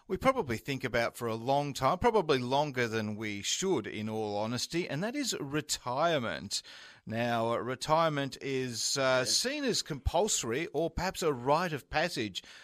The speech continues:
Speaker 1: but is there a different way we should be thinking about, uh, retirement, Alex?
Speaker 2: Mm, that's a, a great question, 'cause it's sort of a cultural norm, you know. If you look at Australia these days, everyone sort of has the view that they'll, uh, retire,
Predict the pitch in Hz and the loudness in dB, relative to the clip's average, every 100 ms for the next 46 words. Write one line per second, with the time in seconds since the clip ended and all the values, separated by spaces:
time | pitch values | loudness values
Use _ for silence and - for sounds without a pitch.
0 | - - 127 185 - 202 180 131 170 170 | -10 0 2 2 4 4 4 2 -2 -2
1 | 165 151 120 123 123 117 113 - - 110 | -4 -4 2 4 2 0 -4 -6 -6 -10
2 | - 131 123 120 110 - 98 92 104 101 | -8 -8 -6 -4 -4 -4 -4 0 2 2
3 | - 113 85 107 - 113 113 107 104 101 | 0 -2 -2 -4 0 2 4 2 -2 -2
4 | 113 113 104 - - - - _ _ 131 | 0 0 -2 -2 -2 -2 -4 _ _ 6
5 | 143 170 160 131 107 85 87 90 - - | 8 8 6 4 2 -2 -6 -8 -8 -8
6 | - - 120 123 143 135 - - - 101 | -8 -4 2 4 4 2 -8 -4 2 2
7 | - - 76 196 320 - 104 95 - - | 2 -6 -6 -6 -4 0 0 0 -6 -2
8 | 165 170 104 92 87 87 85 - - - | 0 4 6 6 6 2 -2 -6 0 2
9 | 120 - 107 92 90 87 95 87 90 90 | 2 0 0 0 0 0 0 -2 -4 -2
10 | 85 85 - 90 92 - 104 98 90 - | 0 0 0 0 0 -2 -2 -2 -4 2
11 | - 85 90 90 90 92 117 107 95 92 | 6 6 6 0 4 4 6 4 2 4
12 | 87 85 - - - - - - - 92 | 2 -2 -10 -14 -12 -12 -12 -10 -4 -4
13 | 95 87 87 87 90 92 90 - 82 82 | -2 -2 -4 -2 0 2 0 4 6 6
14 | 92 92 92 87 92 92 - - 104 104 | 4 2 2 0 0 -2 -2 4 6 6